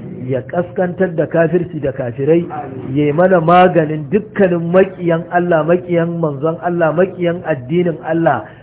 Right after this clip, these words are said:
na gida da na waje. Domin akwai wanda suke na gida, wanda suke dakon abin da suke sanyi. Domin duk lokacin da za ka samu wani musulmi, wai yana da'awar musulunci,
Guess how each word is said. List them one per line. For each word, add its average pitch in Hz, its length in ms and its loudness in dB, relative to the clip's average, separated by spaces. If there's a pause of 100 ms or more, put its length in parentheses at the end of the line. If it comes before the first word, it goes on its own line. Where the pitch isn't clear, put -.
(140)
na 139 280 -2
gida 175 360 4
da 156 120 0
na 147 120 -2
waje. 110 320 -6 (380)
Domin 208 260 2
akwai 214 260 4
wanda 220 300 2
suke 185 240 -2
na 170 120 0
gida, 170 400 2 (300)
wanda 165 380 0
suke 185 360 0
dakon 196 460 2 (1200)
abin 170 300 4
da 160 140 0
suke 160 260 -4
sanyi. 117 320 -8 (1500)
Domin 175 260 0
duk 214 160 2
lokacin 214 480 4
da 151 100 -2
za 170 160 4
ka 151 160 -4
samu 147 320 -6
wani 165 160 0
musulmi, 143 600 -6
wai 165 180 2
yana 165 320 -2
da'awar 143 320 -8
musulunci, 156 640 -8